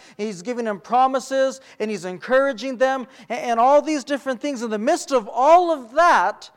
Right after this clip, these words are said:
um, they're fighting over who's gonna be the greatest. Uh, they, they have no concept, really,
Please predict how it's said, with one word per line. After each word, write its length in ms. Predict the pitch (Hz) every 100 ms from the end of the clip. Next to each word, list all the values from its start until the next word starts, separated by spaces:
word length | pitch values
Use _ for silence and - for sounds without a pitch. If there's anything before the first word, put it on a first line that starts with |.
| _ _ -
um, 280 | 202 180 - 180
they're 180 | 277
fighting 460 | - 302 339 339 285
over 260 | 302 294 240
who's 260 | 320 311
gonna 180 | 285 294
be 120 | 285
the 120 | 254
greatest. 580 | 196 254 262 165 - - _ -
Uh, 140 | 262 269
they, 120 | 277
they 100 | 285
have 160 | 285 262
no 180 | 339
concept, 580 | - 302 359 359 269 -
really, 400 | 208 349 285 240